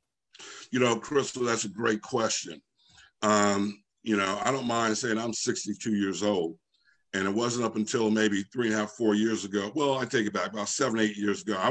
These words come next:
I'm also past president of U C L A Black Alumni. And it, that experience expanded my view,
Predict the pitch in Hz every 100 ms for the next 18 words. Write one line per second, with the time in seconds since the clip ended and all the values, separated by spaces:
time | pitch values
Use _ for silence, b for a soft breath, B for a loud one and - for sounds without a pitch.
0 | 139 131 147 135 127 104 - 120 - 107
1 | - 123 113 101 92 87 87 98 - 107
2 | 87 85 92 85 98 92 85 82 78 -
3 | _ B B B B B 107 104 107 107
4 | 104 - 104 110 127 160 - 131 - 139
5 | 143 120 104 107 - 104 - - 139 131
6 | 127 110 101 101 98 92 104 90